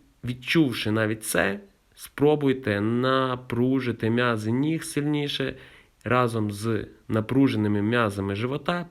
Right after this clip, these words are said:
підтягуйтесь. Тобто напружуйте все тіло під час підтягування будь-якого. І ця деталь повністю змінить хід ваших тренувань. І від того, як ви будете якісно підтягуватись уже, ви будете відчувати, що, можливо, ви будете по кількості робити набагато менше,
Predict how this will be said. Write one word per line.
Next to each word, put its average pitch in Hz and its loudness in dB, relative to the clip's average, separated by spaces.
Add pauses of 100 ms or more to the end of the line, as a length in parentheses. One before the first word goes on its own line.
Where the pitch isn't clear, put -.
підтягуйтесь. 101 -2 (480)
Тобто 113 -4
напружуйте 123 0
все 113 0
тіло 113 0
під 107 -8
час 104 -4
підтягування 170 -2 (760)
будь-якого. 117 0 (160)
І 180 2 (220)
ця 113 2 (220)
деталь 131 0
повністю 139 0
змінить 127 -2 (100)
хід 135 -2
ваших 113 0
тренувань. 104 0 (500)
І 113 -2
від 123 -4
того, 143 2
як 110 -2
ви 117 -2
будете 113 -2
якісно 113 -2
підтягуватись 170 -2
уже, 151 0
ви 135 0
будете 127 0
відчувати, 123 0
що, 110 0
можливо, 139 4
ви 113 4
будете 117 0
по 120 -4
кількості 135 -2
робити 107 -2
набагато 160 -2
менше, 185 -2